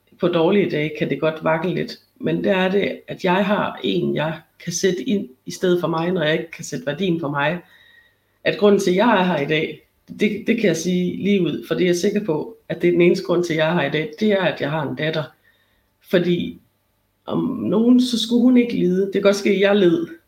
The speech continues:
og, og havde det forfærdeligt, når hun er lagt i seng. Men i hvert fald kunne jeg formå at få mobiliseret den energi, og den gnist på en eller anden måde, og, og bruge på hende, og ligesom sige, "Jamen okay,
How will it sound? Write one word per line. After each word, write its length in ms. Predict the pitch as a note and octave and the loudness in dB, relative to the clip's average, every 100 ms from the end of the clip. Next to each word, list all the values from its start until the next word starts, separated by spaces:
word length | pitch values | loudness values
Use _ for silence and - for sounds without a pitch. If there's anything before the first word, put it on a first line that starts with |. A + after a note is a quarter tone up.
| _ _ | _ _
og, 300 | - D3 - - - | 0 2 0 -4 -4
og 160 | - E3 | 0 2
havde 160 | F#3 | 2
det 100 | F#3 | 2
forfærdeligt, 500 | G3 F3 F#3 D#3 D3 | 0 0 0 0 -2
når 80 | D3+ | -2
hun 140 | D#3+ E3 | 0 0
er 40 | |
lagt 260 | D#3 C#3 E3+ | 0 -2 -4
i 40 | |
seng. 320 | - F3 F3 - - - - _ _ _ _ _ | -2 -2 -4 -12 -20 -20 -20 _ _ _ _ _
Men 220 | G#3 F#3 F#3+ | 0 2 4
i 40 | |
hvert 180 | G3 G#3 | 2 2
fald 280 | G3+ G3+ - | 2 0 0
kunne 160 | G3 | 0
jeg 80 | E3 | 0
formå 380 | F3 F#3+ G3 - - | 0 2 2 0 -4
at 60 | F3 | -4
få 160 | - | 0
mobiliseret 640 | F3+ F3 F3 F3 F3 A#3 F3 | 2 2 0 0 2 2 2
den 160 | F3 | 0
energi, 560 | - F3 E3 G#3 G#3 - - - | 2 0 0 0 -2 -6 -10 -4
og 160 | D#3+ | 0
den 180 | F3+ F3 - - _ _ _ _ _ _ - | 2 2 -2 -12 _ _ _ _ _ _ 0
gnist 560 | A3 A3 A3 - - - | 4 4 2 -4 -6 0
på 60 | |
en 40 | F3+ | 2
eller 120 | F3 | 2
anden 120 | F3 | 2
måde, 440 | F3 F#3+ G3+ G3 - _ _ _ - | 2 4 2 0 -8 _ _ _ -4
og, 280 | F3 - - _ | -4 -4 -12 _
og 160 | D#3 D#3+ | -6 0
bruge 280 | G3 G#3 G#3 | 2 2 0
på 80 | |
hende, 400 | F3 G3+ G#3 - - _ _ _ - | 2 2 2 -2 -12 _ _ _ -6
og 160 | D#3+ | -2
ligesom 380 | F3+ F#3 F3+ E3+ | -2 0 0 0
sige, 260 | E3+ F3+ F#3+ | -2 -4 -2
"Jamen 220 | F#3 F#3+ - | -4 -4 -10
okay, 340 | - G#3+ G3 | -2 0 0